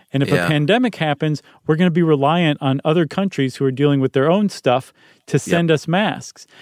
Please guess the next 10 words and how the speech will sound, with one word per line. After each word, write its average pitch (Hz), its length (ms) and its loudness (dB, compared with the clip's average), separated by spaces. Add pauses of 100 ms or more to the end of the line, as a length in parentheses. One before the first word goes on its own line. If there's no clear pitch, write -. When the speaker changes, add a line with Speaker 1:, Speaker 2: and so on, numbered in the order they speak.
(140)
Speaker 1:
And 160 100 4
he 180 60 4
said 180 220 0
that's 240 200 0
even 220 280 0
the 170 80 0
case 165 520 -4
with 143 380 2 (240)
American 160 640 0
manufacturers 135 800 0